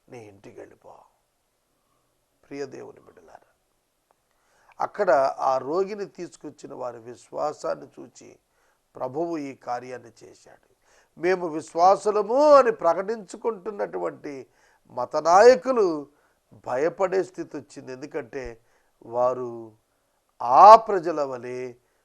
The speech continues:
విశ్వాసము కలిగిన వారు కారు. హెబ్రీ పత్రికలో పదకొండవ అధ్యాయంలో చెప్పాడు, విశ్వాసము లేకుండా దేవునికి ఇష్టడై ఉండుట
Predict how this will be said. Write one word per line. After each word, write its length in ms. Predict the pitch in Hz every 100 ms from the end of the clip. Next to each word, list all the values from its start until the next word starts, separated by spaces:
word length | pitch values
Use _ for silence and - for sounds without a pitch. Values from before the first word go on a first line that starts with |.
| _
విశ్వాసము 880 | - 120 - - 127 135 135 139 131
కలిగిన 440 | 131 117 123 123 123
వారు 320 | 120 117 120
కారు. 640 | - 117 113 117 120 110 _ _ _ _ _ _ _ _ _ _ _ _ _ _ -
హెబ్రీ 260 | 240 302 311
పత్రికలో 960 | 285 196 220 185 214 240 202 190 202
పదకొండవ 580 | 196 185 180 185 220 220
అధ్యాయంలో 540 | 180 143 160 165 160 156
చెప్పాడు, 840 | 151 147 165 143 123 143 202 226 - _ _ _
విశ్వాసము 760 | 127 180 - 247 277 285 294 277
లేకుండా 880 | 220 208 202 185 147 123 147 202 190 _ _ _
దేవునికి 920 | 120 110 196 277 320 330 320 302 285 214
ఇష్టడై 440 | - 233 240 220
ఉండుట 380 | 190 180 175